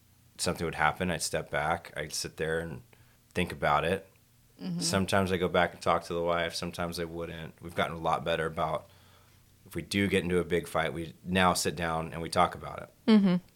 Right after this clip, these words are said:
Speaker 1: whether or not one of us wants to. Um, but we make sure we have the time and distance on that too.
Speaker 2: Mm-hmm.
Speaker 1: So that's, that's helped out a lot. Um,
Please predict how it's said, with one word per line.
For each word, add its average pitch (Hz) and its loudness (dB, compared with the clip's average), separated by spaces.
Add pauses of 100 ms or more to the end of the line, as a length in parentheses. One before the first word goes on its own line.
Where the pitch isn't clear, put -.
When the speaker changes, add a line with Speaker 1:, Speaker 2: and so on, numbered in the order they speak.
(120)
Speaker 1:
whether 175 0
or - 0
not 85 2
one 87 0
of 80 -2
us 80 -2
wants 80 -4
to. 73 -10 (240)
Um, 69 -12 (580)
but 85 -2
we 80 -8 (100)
make 85 -4
sure - -2
we 78 -8
have 80 -2
the - -20
time 69 -8
and 65 -12
distance - -12
on 57 -8
that 57 -10
too. - -10 (360)
Speaker 2:
Mm-hmm. 170 -4 (300)
Speaker 1:
So 76 -4
that's, 92 2 (100)
that's 80 -2
helped 76 -4
out 67 -2
a 64 -6
lot. 65 -6 (120)
Um, 80 -12